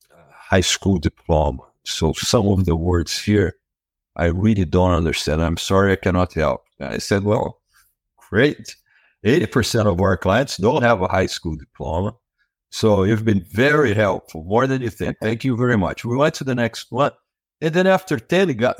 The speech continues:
ten guys that we had talked to, uh, the other eight guys with me who were defending the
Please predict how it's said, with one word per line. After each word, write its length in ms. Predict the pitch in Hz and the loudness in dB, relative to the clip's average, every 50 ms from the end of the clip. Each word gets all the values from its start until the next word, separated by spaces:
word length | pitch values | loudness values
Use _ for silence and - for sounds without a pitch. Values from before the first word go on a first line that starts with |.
| - - _ | -10 -12 _
ten 220 | - 151 180 180 147 | 2 2 2 2 4
guys 440 | 117 117 117 113 101 85 80 - - | 2 4 4 2 2 -2 -6 -6 -8
that 160 | 87 80 - | -8 -8 -4
we 100 | 95 87 | -4 -2
had 220 | 95 87 - - | -2 -2 -4 -4
talked 340 | - - - 143 139 - _ - | -2 0 0 0 -2 -4 _ -10
to, 180 | - 73 64 - _ _ _ _ _ _ _ _ _ _ _ _ _ _ _ | -10 -10 -10 -10 _ _ _ _ _ _ _ _ _ _ _ _ _ _ _
uh, 480 | - 80 90 90 85 82 82 80 76 71 - _ _ _ _ _ _ _ _ _ _ _ _ | -6 -2 0 0 2 2 2 0 -2 -2 -4 _ _ _ _ _ _ _ _ _ _ _ _
the 180 | 82 87 101 104 | -4 2 4 4
other 220 | 120 127 120 104 | 4 4 4 2
eight 240 | 98 107 131 139 - | 4 4 2 2 0
guys 380 | - 107 104 101 104 98 - - | 2 2 4 4 2 0 -2 -4
with 200 | 82 - - - | -6 -8 -4 -2
me 120 | 110 113 | -2 -2
who 120 | 110 - 101 | -2 -2 -2
were 220 | 110 107 104 98 | 0 0 0 0
defending 760 | 87 90 87 - - - 104 113 117 113 92 82 78 78 73 _ _ _ _ _ _ _ _ | 0 -2 -4 -4 -2 -2 0 2 2 0 0 -2 -8 -8 -10 _ _ _ _ _ _ _ _
the 380 | _ 80 78 73 71 67 65 - | _ -6 -4 -4 -4 -6 -8 -10